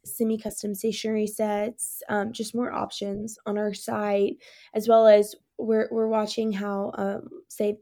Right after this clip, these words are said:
the, our letterpress save the dates sell to see if that's something we wanna expand into, um, and offer some semi-custom invitations as well, um, just to see if there's a demand there. So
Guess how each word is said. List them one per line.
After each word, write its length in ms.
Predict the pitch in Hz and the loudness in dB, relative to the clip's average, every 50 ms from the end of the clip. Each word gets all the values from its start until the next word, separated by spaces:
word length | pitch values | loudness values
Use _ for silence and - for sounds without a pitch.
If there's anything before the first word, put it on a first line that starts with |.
| _ | _
the, 120 | - 208 - | -2 0 2
our 160 | - 208 208 | 2 2 2
letterpress 520 | 214 202 190 190 196 190 202 208 190 - | 2 4 4 4 4 2 0 -4 -4 -2
save 160 | - 190 190 | -2 0 0
the 80 | 190 190 | 0 0
dates 320 | 196 202 - - - - | 0 -2 -2 -4 -6 -6
sell 280 | - 202 196 196 190 196 | -6 -4 -2 -2 -2 -2
to 80 | 202 190 | -4 -6
see 460 | 190 - - 220 220 220 220 - - | -10 -10 -6 -4 -4 -2 -2 -4 -6
if 100 | - - | -6 -6
that's 220 | - 208 214 226 - | -4 -4 -4 -4 -4
something 380 | - 202 196 190 196 196 196 | -4 -4 -4 -4 -6 -6 -6
we 100 | 196 202 | -6 -6
wanna 200 | 196 196 196 208 | -6 -4 -4 -4
expand 480 | - - - - - 208 202 196 208 220 | -6 -8 -10 -10 -8 -6 -6 -4 -4 -4
into, 560 | - 208 202 196 - - 208 202 196 196 190 - - - - _ _ _ - | -4 -4 -4 -2 0 2 2 2 2 0 -4 -8 -14 -20 -20 _ _ _ 2
um, 320 | 214 214 202 190 185 185 | 4 4 4 4 2 0
and 120 | 180 113 160 | -2 -4 -4
offer 280 | 202 208 208 214 208 | -4 -2 -2 -2 -2
some 320 | 208 - - 214 214 202 - | -2 -2 -2 -2 -2 -4 -6
semi-custom 680 | - - - - 208 208 208 196 202 190 196 - 208 - | -12 -10 -6 -2 -2 -2 -2 -2 -4 -8 -6 -8 -8 -6
invitations 760 | - - 196 190 185 - 202 214 196 - - 196 208 214 - | -6 -4 -4 -4 -4 -4 -4 -4 -4 -2 -2 -2 -2 -2 -4
as 220 | - 208 190 - | -6 -6 -6 -4
well, 420 | - 196 190 190 202 196 202 196 - _ - - - - - _ - - | -2 0 0 0 0 -2 -4 -6 -8 _ -20 -20 -20 -20 -20 _ 2 4
um, 480 | 214 202 190 180 175 185 - - - - | 6 6 6 6 4 0 -2 -4 -6 -8
just 220 | - - 208 - - | -6 -6 -6 -6 -8
to 80 | 202 | -10
see 160 | 190 - 220 202 | -8 -4 -2 -2
if 80 | 190 | -2
there's 240 | - 196 202 196 196 | -2 -4 -4 -4 -6
a 60 | 202 | -6
demand 480 | 196 208 214 208 202 208 208 214 214 - - | -4 -2 -2 -2 0 0 -2 -2 -2 -4 -4
there. 300 | 220 214 208 208 208 208 240 - _ _ - - | -2 0 0 2 0 0 -2 -6 _ _ -16 -14
So 560 | - - - 226 220 214 214 208 220 214 | -2 2 6 8 10 10 10 8 6 2